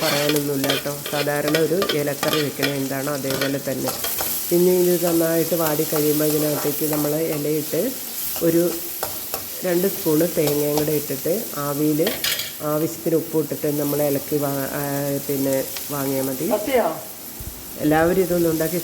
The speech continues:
Speaker 1: കഴിക്കണം. ഞാൻ ആദ്യമായിട്ട് ഉണ്ടാക്കണേ, പേടിക്കണ്ട. ഞാൻ കഴിക്കുമ്പോൾ നിങ്ങൾക്ക് മനസ്സിലാവും ഇത് ദോഷമില്ല എന്നുള്ളത് കേട്ടോ. തുള്ളി മഞ്ഞൾപ്പൊടിയും കൂടി ഇട്ടിട്ട്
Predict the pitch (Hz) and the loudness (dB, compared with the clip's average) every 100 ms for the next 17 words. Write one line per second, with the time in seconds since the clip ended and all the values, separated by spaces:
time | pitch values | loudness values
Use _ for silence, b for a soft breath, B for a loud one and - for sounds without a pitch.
0 | 165 151 147 165 170 277 - - - - | 0 0 0 0 0 -2 -6 -10 -10 -6
1 | - 160 156 160 151 175 170 170 151 147 | 0 2 2 2 4 4 4 2 2 2
2 | 151 175 - - - - - - - - | 0 -2 -4 -10 -10 -10 -10 -10 -10 -10
3 | - - 160 151 156 156 147 151 151 156 | -10 0 2 2 2 2 2 2 0 2
4 | 147 - 151 156 151 151 151 147 143 151 | 0 0 0 2 2 0 0 -2 -2 -2
5 | 143 143 147 147 151 147 - 160 165 156 | 0 0 0 0 0 0 2 2 4 2
6 | 151 143 143 - 139 151 - - - - | 0 -2 -2 -2 -4 -4 -6 -6 -6 -6
7 | - - 170 160 165 170 147 147 147 147 | -6 0 2 4 4 4 2 0 0 0
8 | 147 151 147 143 139 | 0 0 0 -2 -4